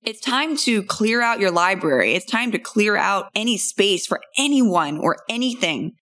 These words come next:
that is not serving your highest good. I know for me, I'm to that point where if you are not for me, if you are showing me that you're not for me, then you know what? I wish you well. I'm not gonna do anything negative in terms of cussing you out, writing paragraphs. I'm not doing that.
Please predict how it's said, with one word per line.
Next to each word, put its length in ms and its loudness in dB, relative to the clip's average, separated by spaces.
that 160 0
is 100 -2
not 320 -2
serving 320 0
your 120 -2
highest 480 -6
good. 320 -4
I 140 -4
know 160 0
for 180 0
me, 440 2
I'm 220 -4
to 140 0
that 260 0
point 440 -2
where 220 -2
if 180 -4
you 200 0
are 100 -2
not 240 -2
for 80 -2
me, 520 0
if 140 -4
you 160 2
are 140 0
showing 560 0
me 220 2
that 180 0
you're 100 0
not 240 -2
for 100 -2
me, 400 0
then 120 0
you 80 2
know 120 0
what? 320 -2
I 140 -2
wish 320 0
you 100 2
well. 360 0
I'm 100 -2
not 180 -2
gonna 160 0
do 180 2
anything 380 -2
negative 480 -2
in 140 -2
terms 280 -4
of 200 -2
cussing 380 0
you 140 2
out, 500 2
writing 400 2
paragraphs. 680 2
I'm 120 -2
not 200 0
doing 240 0
that. 280 -6